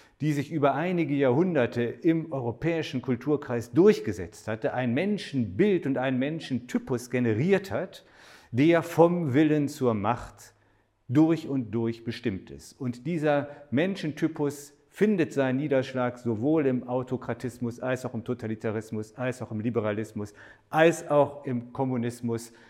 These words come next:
als auch im Nationalsozialismus. Es ist ein Menschentypus, dem es im Wesentlichen darum geht,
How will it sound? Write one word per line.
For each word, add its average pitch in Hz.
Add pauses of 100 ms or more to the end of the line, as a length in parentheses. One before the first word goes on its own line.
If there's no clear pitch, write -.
(220)
als 123
auch 113
im 107
Nationalsozialismus. 101 (360)
Es 113
ist 165
ein 135
Menschentypus, 160
dem 143
es 135
im 110
Wesentlichen 139
darum 101
geht, 117